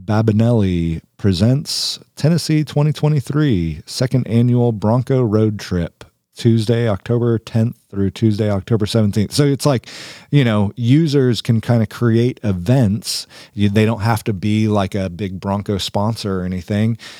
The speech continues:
And you can, you know, kinda promote them within the Bronco Nation. You can find events in your area. Um, and so super cool. And, like, you can connect with other people, um, who are also Bron-,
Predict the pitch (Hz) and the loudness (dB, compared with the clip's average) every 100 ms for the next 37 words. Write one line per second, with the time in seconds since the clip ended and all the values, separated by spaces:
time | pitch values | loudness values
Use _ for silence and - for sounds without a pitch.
0 | - - 107 107 110 - 113 110 104 - | -12 -2 0 2 2 2 2 2 -2 -6
1 | _ _ _ - _ 139 110 98 - 113 | _ _ _ -20 _ 0 2 2 2 0
2 | 104 - 110 107 117 - 113 107 104 95 | 0 2 2 4 2 0 0 2 0 2
3 | 113 113 101 104 101 101 95 92 95 107 | 2 2 0 0 0 2 2 0 0 0
4 | 110 101 104 90 - 107 110 104 101 107 | 0 0 -4 -4 -2 0 2 0 0 -2
5 | 104 - 110 104 98 - 98 101 98 110 | -2 -4 0 0 0 0 0 2 2 0
6 | 131 - - - - 123 117 117 104 95 | -2 -4 -14 -18 -10 -2 0 2 0 -4
7 | - - 139 131 - 147 135 - 190 139 | -8 0 2 2 2 2 2 2 0 0
8 | - 175 120 113 113 117 113 123 107 120 | 2 2 2 2 2 2 2 0 2 0
9 | - 113 110 - 110 117 151 143 120 104 | 2 2 2 0 -2 2 2 2 2 0
10 | 98 98 107 - - - - 110 104 101 | 0 0 -2 -10 -20 -12 0 2 2 2
11 | 95 92 107 110 104 - 98 101 98 - | 0 0 2 2 0 0 -2 0 -2 0
12 | 98 90 92 95 101 | 0 0 0 0 -2